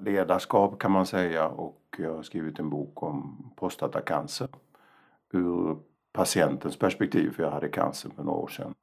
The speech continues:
Och då berättade jag ingenting om det för, för människor. För jag ville inte ha C-ordet i pannan.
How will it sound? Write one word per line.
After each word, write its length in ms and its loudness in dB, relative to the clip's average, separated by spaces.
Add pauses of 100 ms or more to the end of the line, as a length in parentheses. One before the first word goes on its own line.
(160)
Och 80 0
då 180 0
berättade 500 4
jag 100 6
ingenting 380 0
om 120 -10
det 220 -12
för, 200 -8 (140)
för 140 -20
människor. 400 -10
För 100 -8
jag 80 0
ville 180 0
inte 120 -2
ha 220 8
C-ordet 720 -4
i 40 -10
pannan. 500 -4